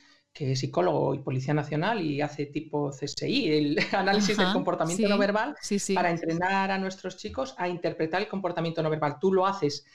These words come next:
Speaker 1: sin querer, no necesitas hacerte
Speaker 2: Sí.
Speaker 1: un curso para saber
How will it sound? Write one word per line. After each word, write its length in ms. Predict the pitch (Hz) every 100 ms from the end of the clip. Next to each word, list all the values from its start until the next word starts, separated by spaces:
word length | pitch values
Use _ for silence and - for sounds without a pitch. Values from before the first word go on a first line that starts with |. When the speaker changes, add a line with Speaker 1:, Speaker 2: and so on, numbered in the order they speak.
| -
Speaker 1:
sin 260 | - 156 143
querer, 400 | 151 220 269 _ _ _ _ _ _ _ _ _ _ _ _
no 160 | 214 151
necesitas 540 | 151 156 156 160 151 143
hacerte 220 | - 180
Speaker 2:
Sí. 40 |
Speaker 1:
un 140 | 156 165
curso 300 | 190 - -
para 200 | 151 143
saber 440 | 147 175 160